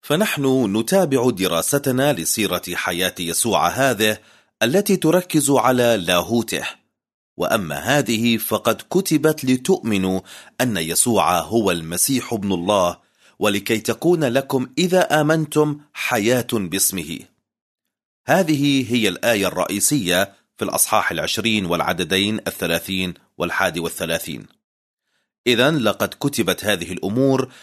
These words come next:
لكي تبرهن على أن يسوع هو الله الذي جاء في جسد بشري، ولكي تبرهن على أنه المخلص، وعلى أن الإيمان به يعطي خلاصا أبديا.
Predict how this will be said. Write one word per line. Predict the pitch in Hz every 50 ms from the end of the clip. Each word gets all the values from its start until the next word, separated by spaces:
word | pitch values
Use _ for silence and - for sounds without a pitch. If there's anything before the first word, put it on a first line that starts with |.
| - _ _ -
لكي | 113 117 - 143 135 127
تبرهن | 127 - 127 123 120 165 196 185 120 101 98 92 90
على | 90 90 85 73 85 101 98 104
أن | - - 156 147 123
يسوع | 107 101 101 95 - - 165 151 147 139 127 - - - _ _ _ -
هو | 160 175 185 175
الله | 160 151 151 151 104 87 85 - - - _ -
الذي | 101 92 92 85 95 92
جاء | 87 - 107 104 87 82 95
في | 90 - 98
جسد | 90 85 117 117 120 110 87
بشري، | 95 85 85 78 92 - - 107 104 131 123 92 76 - _ _ _ _ _ - - - _
ولكي | 95 110 113 117 117 - 147 131
تبرهن | 127 - - 127 110 120 135 156 131 98 95 92 87 92
على | 90 82 78 98 98 101
أنه | 110 - 139 143 139 127 123 139
المخلص، | 131 110 104 110 110 104 - 135 143 165 143 90 69 - - - - - _ _ _ - - _ -
وعلى | 104 98 85 90 98 104 113
أن | - 143 156 170 160
الإيمان | 147 - - 135 131 123 147 196 233 220 208 196
به | 165 165 127 104 110 110 107 101 - _ _ _ -
يعطي | 101 101 123 143 127 113 107 - 95 90 78
خلاصا | - - - 107 98 107 131 156 147 - - 147 147 147 139 123 - _ _ -
أبديا. | 117 113 185 196 190 - 90 85 85 -